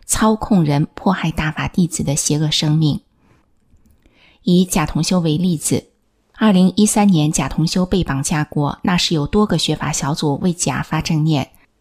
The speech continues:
当清除掉另外空间迫害贾的黑手之后，十几天的时间贾就回家了。去年贾同修同样被绑架，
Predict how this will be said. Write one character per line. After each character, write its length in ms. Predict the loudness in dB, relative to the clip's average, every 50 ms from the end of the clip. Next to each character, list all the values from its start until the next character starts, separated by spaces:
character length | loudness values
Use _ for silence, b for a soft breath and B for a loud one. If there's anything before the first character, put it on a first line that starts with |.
| _ _ _
当 180 | 0 4 4 4
清 200 | 4 4 4 4
除 140 | 4 2
掉 160 | 0 0 0 2
另 120 | 2 2
外 140 | 2 2 0
空 200 | 0 0 0 0
间 240 | 2 2 0 0 0
迫 200 | -2 -4 -4 -2
害 180 | -2 -2 -4
贾 240 | -2 -2 -4 -4 -4
的 80 | -6 -8
黑 220 | -4 0 0 0
手 220 | 2 0 -2 -2
之 160 | -2 -2 -4 -6
后， 300 | -2 0 -2 -2 -2 _ _ _ _ _ _
十 320 | -4 -2 0 2 2 2 2
几 160 | 2 0 0
天 240 | 0 0 2 2 2
的 100 | 2 0
时 180 | -2 -2 -4
间 280 | -2 0 0 0 0 -2 -4
贾 260 | -4 -4 -4 -4 -6
就 160 | -6 -6 -6
回 180 | -4 -4 -6 -6
家 240 | -4 -2 -2 -2 -2
了。 220 | -2 -4 -6 -8 _ _ _ _ _ _ _ _ _ _ _
去 220 | -8 -2 2 4 4
年 280 | 4 4 4 2 -2 -2
贾 200 | -4 -6 -6 -4
同 180 | -4 -2 -2 -2
修 180 | 0 -2 -2
同 220 | -2 -2 -2 -2 -2
样 120 | -2 -4
被 100 | -4 -6
绑 240 | -6 -4 -4 -4 -2
架， 300 | -2 -2 -2 -2 -4 -8